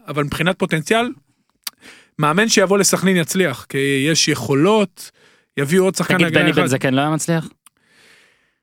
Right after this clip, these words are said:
Speaker 1: תגדיר הצלחה, אני חושב שהוא כן היה נשאר בליגה, אבל הוא לא, אני לא בטוח שהוא היה מביא אותם, הם רצו פלייאוף עליון, כי הם מרגישים שהם שווים פלייאוף עליון מבחינת חלק קדמי.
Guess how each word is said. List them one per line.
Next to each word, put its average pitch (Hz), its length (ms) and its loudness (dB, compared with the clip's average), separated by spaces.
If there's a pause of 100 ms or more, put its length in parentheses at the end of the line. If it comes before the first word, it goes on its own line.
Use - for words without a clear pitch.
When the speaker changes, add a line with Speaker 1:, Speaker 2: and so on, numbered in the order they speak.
(300)
Speaker 1:
תגדיר 160 300 0
הצלחה, 185 460 0
אני 147 80 -4
חושב 143 180 -2
שהוא 175 140 -6
כן 196 120 2
היה 185 100 2
נשאר 180 240 2
בליגה, 170 460 0 (240)
אבל 147 220 -2
הוא 156 120 4
לא, 185 220 2
אני 165 180 2
לא 185 80 4
בטוח 175 320 0
שהוא 151 200 0
היה 156 260 0
מביא 151 320 0
אותם, 185 280 0
הם 208 140 0
רצו 196 220 0
פלייאוף 175 300 -2
עליון, 156 320 -4
כי 165 160 -6
הם 160 80 -2
מרגישים 156 400 -4
שהם 156 180 -4
שווים 156 280 -4
פלייאוף 160 260 -2
עליון 160 140 0
מבחינת 147 280 -4
חלק 160 220 -2
קדמי. 151 360 -2